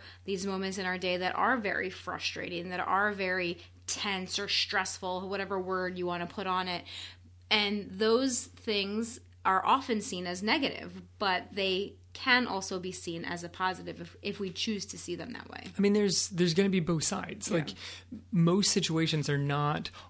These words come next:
Speaker 2: all negative or all positive. Like, I went through today and I was doing remote teaching with all of my classes.
Speaker 1: Yeah.
Speaker 2: And it was a really long day for me.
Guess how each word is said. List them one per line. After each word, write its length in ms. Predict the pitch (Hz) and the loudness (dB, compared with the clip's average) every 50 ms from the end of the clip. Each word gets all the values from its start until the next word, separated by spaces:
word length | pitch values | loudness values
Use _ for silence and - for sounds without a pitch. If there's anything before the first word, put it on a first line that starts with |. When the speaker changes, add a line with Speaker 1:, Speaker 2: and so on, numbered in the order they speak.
| - - | -6 0
Speaker 2:
all 200 | - 139 151 165 | 2 4 4 6
negative 440 | 160 147 147 147 139 147 143 139 135 | 6 4 4 4 4 4 2 2 0
or 120 | 139 - - | -2 -4 -2
all 140 | 143 131 127 | -4 -4 -2
positive. 580 | - 117 127 127 117 - - - - - - - | -2 -2 -4 -4 -4 -6 -8 -10 -12 -10 -6 -2
Like, 220 | 170 156 151 143 - - | 0 0 0 0 -2 -2
I 100 | 143 143 | 0 2
went 240 | 147 156 165 160 156 | 4 4 2 2 0
through 260 | - 147 156 156 147 | 0 0 2 2 2
today 460 | 139 - 147 131 135 135 139 143 147 | 0 -2 -2 0 0 0 0 0 -2
and 80 | 143 135 | -2 -2
I 80 | 135 | 0
was 160 | 143 143 131 131 | 0 0 0 0
doing 180 | 147 143 139 | 0 2 2
remote 360 | 139 135 139 135 135 143 160 | 2 2 2 2 2 0 0
teaching 380 | - - 156 131 147 143 135 131 | -2 -4 -2 0 0 0 0 0
with 180 | 131 135 131 - | 0 -2 -2 -4
all 280 | - 139 135 147 156 | -4 -2 0 2 2
of 120 | 147 - - | 2 2 0
my 120 | 131 127 | -2 -2
classes. 540 | - - 135 135 123 - - - 190 - - | -2 -4 -4 -4 -4 -4 -4 -4 -2 -2 -2
Speaker 1:
Yeah. 160 | 208 196 175 175 160 - - - | -2 -2 -4 -6 -8 -10 -8 -2
Speaker 2:
And 400 | 180 147 147 147 147 143 143 - - | 0 2 4 4 4 2 0 0 -2
it 80 | 180 175 | -2 2
was 120 | 185 175 | 2 4
a 60 | 214 | 4
really 340 | 185 156 156 170 175 165 160 | 4 6 6 8 8 8 8
long 320 | 151 147 147 147 143 135 | 8 6 6 4 4 4
day 180 | 135 143 139 139 | 4 4 4 2
for 240 | 135 - - 135 135 | 2 0 -2 -2 -2
me. 240 | 147 - - 185 | -2 -4 -6 -8